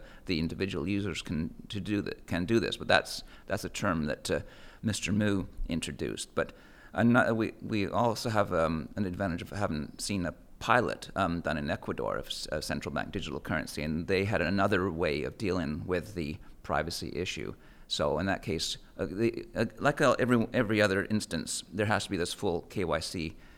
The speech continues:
at the beginning, but the transaction, um, data is all kept in an encrypted, um, encrypted file that can only be opened up and matched up with this K Y C file, um, if there's probable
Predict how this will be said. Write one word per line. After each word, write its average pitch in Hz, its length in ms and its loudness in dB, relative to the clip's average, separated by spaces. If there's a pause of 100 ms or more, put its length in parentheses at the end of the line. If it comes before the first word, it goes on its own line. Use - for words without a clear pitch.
at 85 120 -2
the - 80 -4
beginning, 92 520 0 (440)
but - 180 4
the 90 240 0 (240)
transaction, 101 1000 2
um, 95 340 4
data 101 440 2
is 98 140 -2
all 90 140 4
kept - 340 -2
in 95 80 0
an 82 160 0
encrypted, - 640 -6 (240)
um, 73 340 -2 (240)
encrypted - 600 -4
file 85 600 2 (120)
that - 80 -4
can - 140 -2
only 107 220 2
be 90 220 0
opened 90 360 0
up - 260 0 (240)
and 90 260 -2
matched - 420 0
up - 200 0
with 104 160 -2
this - 280 -4
K 92 260 -4
Y 82 200 2
C 123 320 0
file, 67 500 2 (100)
um, 87 340 0
if - 160 -6
there's 85 220 -2 (160)
probable 85 500 -2